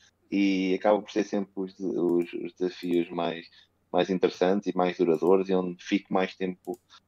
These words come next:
mais tempo agarrado e, e vamos ver o que é que, que é que vai dar.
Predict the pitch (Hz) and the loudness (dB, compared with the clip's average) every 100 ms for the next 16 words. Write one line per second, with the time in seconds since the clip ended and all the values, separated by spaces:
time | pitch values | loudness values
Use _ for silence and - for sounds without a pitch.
0 | - 92 - 95 92 90 92 - 85 82 | -4 -2 0 0 2 2 2 2 0 -2
1 | _ - - - _ 87 87 87 82 85 | _ -20 -20 -20 _ 0 2 4 4 2
2 | 90 95 95 _ - - 82 87 82 - | 2 2 0 _ -8 0 0 0 -4 -6
3 | - 82 - 87 78 - | -4 -6 -2 0 0 -2